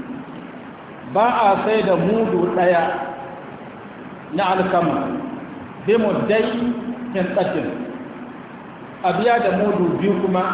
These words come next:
na alkama wadda take nau'i na daban. Wato wani, eh, daga cikin alkama ya kasance daban-daban suke kalolin.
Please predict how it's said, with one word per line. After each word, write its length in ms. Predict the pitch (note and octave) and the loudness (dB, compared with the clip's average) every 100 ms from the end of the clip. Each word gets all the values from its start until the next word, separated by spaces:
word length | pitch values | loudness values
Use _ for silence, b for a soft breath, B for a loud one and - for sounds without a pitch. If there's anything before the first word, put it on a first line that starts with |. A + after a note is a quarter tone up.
| - - - - - - - - - - C3 | -2 -6 -12 -14 -16 -16 -16 -16 -16 -14 -4
na 360 | D#3 G3 G3 G3+ | 0 2 2 0
alkama 800 | G#3+ G#3 G#3 F#3 F3+ F3+ - - - - - - | 2 2 2 2 2 0 -4 -8 -10 -12 -12 0
wadda 320 | G3 G3+ F#3+ | 2 2 0
take 560 | G3+ G3 F3 F3 F3 - - | -2 0 0 2 0 -2 -2
nau'i 420 | F3+ G3+ F#3+ E3 | 2 2 0 0
na 100 | E3+ | 0
daban. 320 | D3 B2+ C#3+ - - - - - - - - | 0 0 0 0 -4 -6 -10 -12 -14 -14 -8
Wato 280 | F3 D#3+ E3+ | -2 0 2
wani, 600 | D#3+ F#3 F#3+ F#3+ F#3+ F#3 - - - - - | 2 2 2 0 0 -2 -2 -8 -10 -12 -12
eh, 720 | - D#3+ E3 D#3+ D#3 D#3 D3+ C#3+ C3+ D3+ - - - - - D#3 | 0 4 6 6 4 4 2 0 -2 -4 -8 -10 -12 -12 -8 -2
daga 200 | E3+ D#3+ | 0 0
cikin 200 | D#3+ G#3+ | 0 0
alkama 440 | F#3+ G3+ - A3 G3 | 2 2 2 2 2
ya 80 | E3 | 2
kasance 500 | G3 G3+ D#3 G3 F#3+ F#3 F#3 - - - - - - - | 0 0 0 2 2 2 0 -2 -6 -10 -12 -12 -12 -2
daban-daban 680 | D#3+ D3 - F#3 E3 F3 - | 2 4 2 2 2 2 0
suke 220 | F3 E3+ | 0 0
kalolin. 500 | F3 F3 E3+ E3 | 2 2 2 2